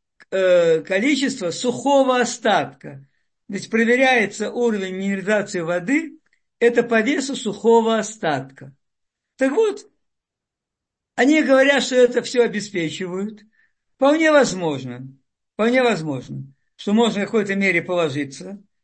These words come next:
если будем ставить. Но часто бывает, что люди не очень хотят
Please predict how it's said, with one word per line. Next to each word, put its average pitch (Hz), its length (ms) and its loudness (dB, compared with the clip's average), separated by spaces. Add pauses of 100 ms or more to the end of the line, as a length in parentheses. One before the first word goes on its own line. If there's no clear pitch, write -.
(140)
если 190 240 -4
будем 196 280 -6
ставить. 196 640 0 (240)
Но 254 120 -2
часто 277 420 2
бывает, 240 400 2
что 208 180 -6
люди 190 520 -4 (180)
не 220 120 2
очень 247 280 2
хотят 202 580 -2